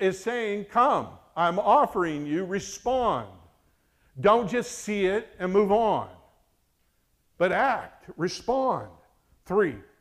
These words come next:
they persevered in their search and following after the star. We're gonna, we're gonna go.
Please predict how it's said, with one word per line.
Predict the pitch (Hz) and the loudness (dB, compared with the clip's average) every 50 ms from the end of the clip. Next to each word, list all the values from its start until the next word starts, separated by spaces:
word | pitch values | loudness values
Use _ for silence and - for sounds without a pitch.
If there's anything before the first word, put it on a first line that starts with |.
| _ _ _ _ _ _ _ | _ _ _ _ _ _ _
they | 180 196 | 0 0
persevered | 185 - - 277 302 - - - 196 170 160 240 262 302 302 269 | 0 -2 -2 -2 -2 -2 0 -2 -2 0 0 -4 -6 -6 -4 -4
in | 208 180 | -4 -4
their | 170 151 151 | -4 -6 -6
search | 147 - - 196 214 233 233 - - - _ _ _ - _ _ _ - | -8 -6 -2 0 0 0 -2 -8 -14 -20 _ _ _ -20 _ _ _ -8
and | 170 170 147 | -8 -8 -8
following | - - 180 180 196 208 202 202 196 190 | -8 -8 -8 -8 -6 -6 -6 -6 -6 -8
after | 180 185 180 175 - 180 | -10 -12 -12 -12 -12 -14
the | 165 151 135 | -14 -14 -16
star. | - - - - 185 165 156 139 123 101 - 80 - _ _ _ _ _ _ _ _ _ _ _ _ _ _ _ _ _ _ _ _ _ _ _ _ _ _ | -20 -20 -20 -18 -18 -16 -14 -14 -16 -16 -18 -20 -20 _ _ _ _ _ _ _ _ _ _ _ _ _ _ _ _ _ _ _ _ _ _ _ _ _ _
We're | _ 160 185 | _ -6 -4
gonna, | 196 202 214 202 190 170 - - | -4 -2 -4 -4 -6 -8 -10 -10
we're | 170 180 208 | -10 -8 -8
gonna | 220 214 214 | -8 -10 -10
go. | 175 151 208 233 240 170 107 101 | -10 -8 -6 -6 -6 -6 -8 -12